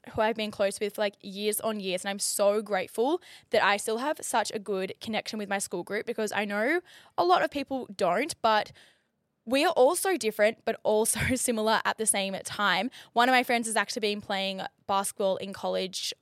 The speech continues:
overseas for, like, si-, five or six years now. My other friend had, like, gone to Germany for a bit. Then the other one lives in Brisbane, and then Paige lives in Melbourne. So we have just honestly not met up all together for, I think we kind of figured out it was, like, five years, like, literally since the year after school.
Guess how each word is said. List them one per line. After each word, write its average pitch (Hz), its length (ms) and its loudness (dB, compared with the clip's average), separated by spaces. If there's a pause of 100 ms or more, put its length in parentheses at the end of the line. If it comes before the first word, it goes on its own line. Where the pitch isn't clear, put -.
overseas 196 480 -2
for, - 80 -6
like, 180 260 0 (160)
si-, - 320 -6
five 220 300 4
or 269 60 -2
six - 280 -8
years 196 220 -4
now. 202 300 0 (400)
My 240 100 6
other 262 120 6
friend 262 180 0
had, 240 100 0
like, 220 180 2
gone 220 180 -2
to 214 60 -6
Germany 208 380 2
for 220 140 -4
a 214 60 0
bit. 208 260 4
Then 202 140 -6
the 202 100 2
other 262 160 6
one 233 160 2
lives 214 220 -4
in 202 180 -6
Brisbane, 202 520 -2
and 196 140 -4
then 190 160 -4
Paige 202 300 -4
lives 208 100 -6
in 202 160 -6
Melbourne. 190 420 -2 (220)
So 247 320 6
we 247 120 2
have 247 140 0
just 262 160 -2
honestly 277 480 -2 (200)
not 214 560 0 (120)
met 214 220 -2
up 175 260 2
all 196 200 -2
together 180 580 0 (540)
for, 277 180 4
I 247 120 6
think 277 200 -4
we 427 120 2
kind 403 160 4
of 403 40 -8
figured 269 240 0
out 247 120 4
it - 20 0
was, 233 100 -2
like, 240 140 -4
five 208 320 0
years, 190 200 -4
like, 247 140 -4
literally 262 280 -4
since 277 200 -4
the 254 120 -8
year 208 220 0
after 196 300 -2
school. 208 380 0